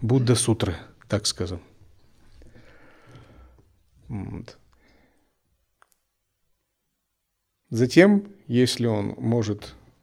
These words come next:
соединять свое просветленное сознание с центром Хридем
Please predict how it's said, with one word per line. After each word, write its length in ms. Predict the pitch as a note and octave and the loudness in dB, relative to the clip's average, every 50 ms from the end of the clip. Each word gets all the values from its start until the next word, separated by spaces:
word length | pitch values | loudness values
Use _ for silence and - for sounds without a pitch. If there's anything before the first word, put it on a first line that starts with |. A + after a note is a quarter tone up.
| _ _ | _ _
соединять 880 | - - - - A2+ G#2+ F#2 F#2+ G#2 G#2 G2+ G2 F#2+ G2 G2+ - - - - | -12 -8 -4 -2 -2 0 0 0 -2 -2 -2 -2 -2 -4 -6 -8 -10 -16 -16
свое 280 | - - - G#2 G#2 G#2 | -14 -8 -6 -4 -4 -4
просветленное 680 | A2 A2 - - A2+ G#2 - G#2+ G#2 G2+ G2 G2 G2 | -4 -6 -6 -4 -4 -4 -2 -2 -2 -2 -2 -4 -4
сознание 840 | - - G2+ G2 G2 G2 G2 F#2+ F2+ F2 F2 E2+ E2+ F2 F2 F#2 G#2+ - - _ _ _ _ | -4 -4 -4 -4 -4 -4 -6 -6 -6 -6 -6 -8 -8 -10 -10 -12 -14 -18 -20 _ _ _ _
с 140 | - - - | -14 -14 -10
центром 540 | - - G2+ G2 G2+ G2+ - A2+ A2+ A2+ A2+ | -4 -4 -2 -2 -2 -4 -4 -4 -4 -4 -6
Хридем 720 | - - - A2 A2 G#2+ A2 A#2+ C#3+ E3+ F#3 F#3+ F#3 | -6 -4 -2 -2 0 0 0 0 0 0 0 -2 -4